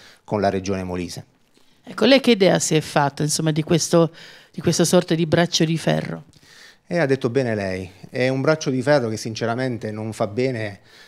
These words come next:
Speaker 1: alla sanità di questa regione, non fa bene alle speranze che nutrono i cittadini molisani rispetto a un problema che va risolto. Ehm, il fatto che ci sia un contrasto continuo sulla sanità della nostra regione, ripeto, porta,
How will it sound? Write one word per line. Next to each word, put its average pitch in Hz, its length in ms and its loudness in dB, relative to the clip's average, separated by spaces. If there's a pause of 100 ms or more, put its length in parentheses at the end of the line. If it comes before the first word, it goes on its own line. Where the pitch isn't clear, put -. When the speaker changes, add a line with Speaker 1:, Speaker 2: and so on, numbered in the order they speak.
(220)
Speaker 1:
alla 113 200 0
sanità 117 260 4
di 110 80 2
questa 110 220 0
regione, 123 320 0
non 110 120 -6
fa 92 120 -4
bene 98 680 -4
alle 104 720 -6
speranze 123 480 -2
che 107 80 -4
nutrono 110 380 -4
i 101 40 -6
cittadini 117 440 -4
molisani 113 500 -2
rispetto 110 440 -6
a - 20 -4
un 107 80 -6
problema 110 420 -4
che 104 140 -8
va 110 200 0 (120)
risolto. - 720 -6 (600)
Ehm, 107 1120 -4
il - 140 -10
fatto 151 300 2
che 123 60 0
ci 131 120 -4
sia 139 120 0
un 127 120 0
contrasto 131 500 0
continuo 123 320 -2
sulla 113 400 -4
sanità 123 300 0
della 117 160 -2
nostra 113 220 -8
regione, 123 280 -4
ripeto, 113 400 -2
porta, 120 580 0